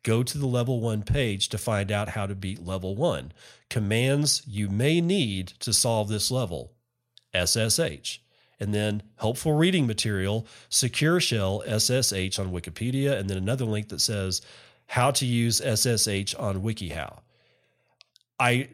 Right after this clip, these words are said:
again, I, I had no idea Over the Wire, you know, even existed, but man, I mean, this is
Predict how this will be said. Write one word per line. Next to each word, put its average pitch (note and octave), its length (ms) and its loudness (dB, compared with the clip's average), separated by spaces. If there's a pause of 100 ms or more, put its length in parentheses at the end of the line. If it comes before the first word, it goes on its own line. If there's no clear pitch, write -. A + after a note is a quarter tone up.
(140)
again, D3+ 760 4 (840)
I, D3 180 2
I D3+ 120 2
had D3+ 200 4
no F#3 300 4
idea E3+ 320 4
Over C#3+ 180 2
the A#2 120 -2
Wire, B2+ 560 2 (240)
you A#2+ 100 -2
know, A2+ 140 2
even C3 260 0
existed, A#2 640 0 (540)
but B2+ 120 0 (320)
man, G3 600 4
I A#2+ 80 0
mean, C3+ 220 2
this F#3 220 4
is E3 280 0